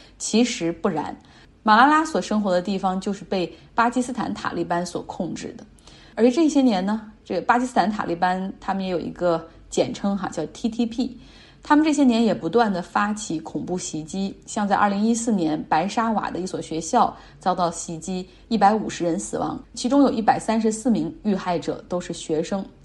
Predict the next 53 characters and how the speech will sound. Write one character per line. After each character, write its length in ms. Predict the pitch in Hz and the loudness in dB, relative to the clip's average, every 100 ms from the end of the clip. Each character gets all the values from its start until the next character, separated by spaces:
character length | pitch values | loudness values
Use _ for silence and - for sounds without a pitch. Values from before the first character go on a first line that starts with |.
| - - - - | -20 -20 -20 -20
在 140 | - 294 | -4 4
二 100 | 320 | 6
零 100 | 302 | 6
二 140 | 320 | 6
零 220 | 269 247 | 6 6
年， 340 | 247 208 208 208 | 6 6 2 0
在 120 | 233 | 0
巴 180 | 214 226 | 0 0
基 140 | 226 | -2
斯 80 | 220 | 0
坦 180 | - - | 0 0
总 160 | - | -4
共 160 | 175 180 | -4 -4
发 240 | 175 202 | 0 0
生 160 | 208 214 | 0 -2
了 100 | 196 | -2
三 260 | - 240 240 | 0 2 2
百 200 | 214 - | 0 -2
一 120 | 214 | -2
十 160 | 214 214 | -2 -4
九 280 | - 160 | -2 -2
起 220 | 226 - 156 | -2 -4 -6
恐 220 | - 139 | -6 -8
怖 100 | 156 | -8
袭 240 | - 147 | -8 -8
击， 340 | - 151 147 - | -6 -4 -6 -6
然 80 | 170 | -4
后 100 | 165 | -2
这 80 | 180 | -2
个 80 | |
国 180 | 165 170 | -2 -2
际 140 | 175 202 | 0 0
社 180 | 208 | 0
会 80 | 196 | 0
的 80 | 180 | 0
点 260 | 170 156 - | -2 -6 -6
评 200 | 160 156 | -6 -4
还 200 | 160 160 | -4 -4
是， 220 | - 170 - - - - | -2 -2 -4 -18 -20 -6
啊， 180 | 156 143 | -4 -2
这 80 | 180 | -2
个 80 | 175 | -4
恐 240 | - 175 | -4 -2
怖 100 | 202 | -2
袭 240 | 214 185 | -2 -4
击 160 | 180 202 | -4 -4
数 220 | 208 226 | -2 0
量 260 | 190 170 156 | 0 0 0
在 280 | 180 160 160 | 2 2 2
巴 180 | - | 0
基 140 | 202 214 | 0 -2
斯 120 | 208 | -4
坦 240 | 190 - | -6 -6